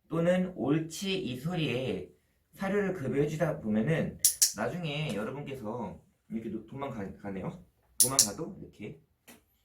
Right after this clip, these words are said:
여러분께서 이렇게 사료를 주실 때 그냥 밥그릇에 주시기보다는 이 클릭을 누른 다음에 아니면 옳지라고 말한 다음에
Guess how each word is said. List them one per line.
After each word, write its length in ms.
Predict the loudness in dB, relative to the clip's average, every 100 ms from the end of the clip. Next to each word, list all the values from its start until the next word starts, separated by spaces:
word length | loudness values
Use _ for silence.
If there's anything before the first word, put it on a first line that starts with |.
| _ _ _ _ _ _ _ _ _ _ _ _
여러분께서 540 | 4 4 4 0 0 0
이렇게 600 | -2 -4 -2 0 2 2
사료를 640 | 4 4 2 -2 0 0
주실 300 | -2 -6 -4
때 200 | -4 -6
그냥 240 | -6 -8 -8
밥그릇에 400 | -8 -4 -4 -6
주시기보다는 600 | -10 -12 -12 2 6 6 4 2 -12 _ _ _ _ -16
이 140 | -12
클릭을 360 | -4 -2 0 -2
누른 260 | -6 -4
다음에 360 | -4 -4 -2 2 2 2 -2 -4 _ _ _ -10
아니면 560 | -8 -6 -4 -4 -4
옳지라고 760 | -6 -8 -8 -10 -8 -4 -6 -4
말한 260 | -6 -6 -6
다음에 240 | -6